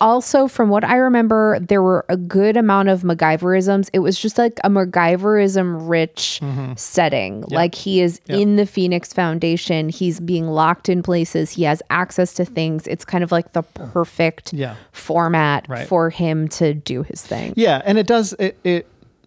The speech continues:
Speaker 2: anything that sort of triggers my eighties nostalgia also kind of kicks it up a few notches. And the idea of being, like, in a skyscraper with, like, the views of L A,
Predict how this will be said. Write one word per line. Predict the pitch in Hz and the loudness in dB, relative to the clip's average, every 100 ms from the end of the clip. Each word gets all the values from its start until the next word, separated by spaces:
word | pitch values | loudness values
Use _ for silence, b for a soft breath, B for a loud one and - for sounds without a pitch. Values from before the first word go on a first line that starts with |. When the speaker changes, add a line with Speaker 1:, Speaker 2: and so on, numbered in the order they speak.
| 202 | -6
Speaker 2:
anything | - 240 285 254 | -2 0 0 0
that | 202 | 0
sort | - 160 | 2 0
of | |
triggers | - 165 147 147 | 2 0 0 -2
my | 139 | -2
eighties | 131 139 135 | -2 -2 -4
nostalgia | 123 120 - 131 139 151 151 | -6 -6 -2 0 2 0 0
also | 139 139 - 139 | 0 -2 -2 -2
kind | - 135 | -2 -4
of | |
kicks | - 143 - | -4 -6 -4
it | |
up | 127 | -6
a | 143 | -4
few | 151 | -4
notches. | 147 147 156 147 | 0 0 0 -2
And | 143 135 | -2 -2
the | 139 | -2
idea | 139 135 127 156 156 | -2 -4 0 2 4
of | 127 127 117 | 2 0 -2
being, | 131 127 117 | -4 -4 -4
like, | 110 110 - B B B | -6 -10 -14 B B B
in | 165 151 | 2 2
a | 139 | 0
skyscraper | - - 131 139 - 143 127 131 117 | -2 0 2 0 -2 -2 -2 -2 -4
with, | 117 135 117 | -2 -4 -2
like, | 143 139 | -2 -2
the | - 147 | -2 -4
views | 110 139 143 143 131 | -2 0 2 2 0
of | 127 | -2
L | 143 139 131 | 0 0 0
A, | 139 139 131 131 | 0 0 -2 -4